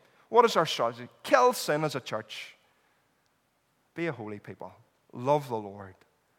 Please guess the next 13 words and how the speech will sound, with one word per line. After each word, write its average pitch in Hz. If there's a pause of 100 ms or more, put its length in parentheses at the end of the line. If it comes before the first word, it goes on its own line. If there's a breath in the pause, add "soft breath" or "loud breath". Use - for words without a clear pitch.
(160)
Sing 156
his 123
praises. 104
Love 147
one 120
another. 98 (960)
And 127
then 160
go 110
out 104 (1200)
and 131
do 175
good 127